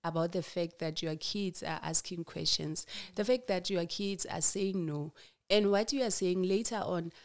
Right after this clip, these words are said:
Speaker 1: my heart breaks every time when I'm at work and s-, and I see adults who are unable to talk back for themselves, who are unable to communicate, even simple things. It's because they were never given that opportunity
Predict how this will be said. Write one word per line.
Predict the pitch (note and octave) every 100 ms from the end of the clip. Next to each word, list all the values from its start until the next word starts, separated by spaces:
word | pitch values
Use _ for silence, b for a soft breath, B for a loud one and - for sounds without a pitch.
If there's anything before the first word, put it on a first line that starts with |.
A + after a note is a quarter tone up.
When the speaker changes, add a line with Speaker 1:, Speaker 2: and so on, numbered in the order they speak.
| B B B _ _
Speaker 1:
my | F3 G3+ G#3 F#3
heart | F#3+ A3+ -
breaks | E3+ E3 E3+ -
every | F#3+ G3
time | F#3+ F3+ E3+ D#3+
when | D#3+ E3 E3+
I'm | D#3+ D#3+ D#3+
at | F#3 F3+
work | E3 D3+ D3+ -
and | F3+ F3+
s-, | - -
and | G3+
I | G3+
see | G3+ B3+ -
adults | F3+ F3 D#3 D#3+ D#3+ -
who | G#3+
are | G3+ G3+ - _ _
unable | F#3 F3+ - G3+ G3 F#3+ E3+ E3 b b b -
to | G3
talk | F3+ - - G3+ E3+ -
back | D3+ E3 E3+
for | - D3+
themselves, | D#3+ D#3+ - F3+ D3+ - -
who | G3+
are | G3+ G3+ - E3+
unable | F3+ - G3+ G3+
to | G3+ G#3
communicate, | - F#3+ A#3 B3+ G#3+ F3+ -
even | D#4+ E4+
simple | - B3+ A#3 A#3
things. | G#3 G#3+ F3+ E3+ - B B B
It's | C4+ A#3+
because | B3+ C4 C4 - -
they | G#3
were | C4+ C#4+
never | G#3 G3 G3+
given | G3 F3+ F3+ F3+ F3+
that | F3 F3+ F#3 -
opportunity | G3+ E3 E3+ - F#3 F3 D#3+ - D#3+